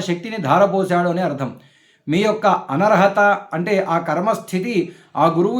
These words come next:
ఇచ్చినటువంటి అనుగ్రహాన్ని జీర్ణించుకోలేక మీరు ఆ గురువుపైనే అకారణంగా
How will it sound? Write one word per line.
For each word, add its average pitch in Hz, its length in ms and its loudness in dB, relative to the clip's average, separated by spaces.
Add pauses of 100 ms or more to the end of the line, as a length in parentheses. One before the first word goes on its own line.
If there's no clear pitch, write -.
ఇచ్చినటువంటి 220 540 -4
అనుగ్రహాన్ని 202 680 2 (300)
జీర్ణించుకోలేక 208 840 0 (280)
మీరు 196 220 0 (160)
ఆ - 20 2 (100)
గురువుపైనే 208 520 -4 (200)
అకారణంగా 208 600 2